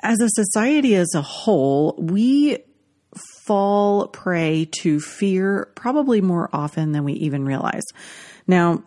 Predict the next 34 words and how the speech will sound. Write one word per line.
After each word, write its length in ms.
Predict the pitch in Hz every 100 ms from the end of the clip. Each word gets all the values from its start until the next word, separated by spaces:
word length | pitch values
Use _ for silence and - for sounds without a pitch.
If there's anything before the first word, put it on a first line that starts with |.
| _ -
there's 360 | 185 185 170 135
definitely, 680 | 170 165 160 151 151 147 147 - - - _ _ _ -
um, 440 | 156 135 135 - - -
the 180 | 165 -
obvious 460 | 190 180 151 - - - - _ _ _ _ _ _
signs 440 | - 175 156 151 -
of 120 | 147
fear. 540 | - 156 135 139 196
There's, 560 | - 165 151 143 147 143 - - - _ -
you 100 | 175
know, 340 | 143 131 - - _ - -
"I-, 260 | - 143
I'm 200 | 143 147
scared 260 | 147 156 151
of 60 |
the 80 | 170
dark," 440 | 180 202 151 139 139
or 240 | 139 -
"I'm 400 | 147 139 147 151
really 240 | 156 160
afraid 360 | 160 156 170 165
that 160 | 165 -
somebody 560 | 170 160 160 160 156 160
is 200 | 160 156
gonna 440 | - 151 147 147 151 - - - - _ _ 160 156
get 240 | 196 -
me 220 | 156 139
when 160 | 135 139
I'm 160 | 139
at 60 | 143
home 260 | 170 170 165
alone," 520 | 170 175 156 147 143
or 280 | 135 135 -
"I 540 | 165 175 185 185 175